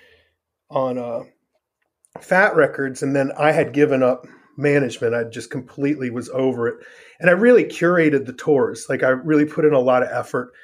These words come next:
to make them really eclectic and fun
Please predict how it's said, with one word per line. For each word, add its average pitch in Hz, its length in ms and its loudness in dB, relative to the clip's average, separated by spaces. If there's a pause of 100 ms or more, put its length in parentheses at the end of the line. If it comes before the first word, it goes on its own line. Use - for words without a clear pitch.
(360)
to 147 100 -2
make 131 300 0
them 120 420 -4 (440)
really 139 380 4
eclectic 123 640 -4
and 117 120 -12
fun 120 460 -6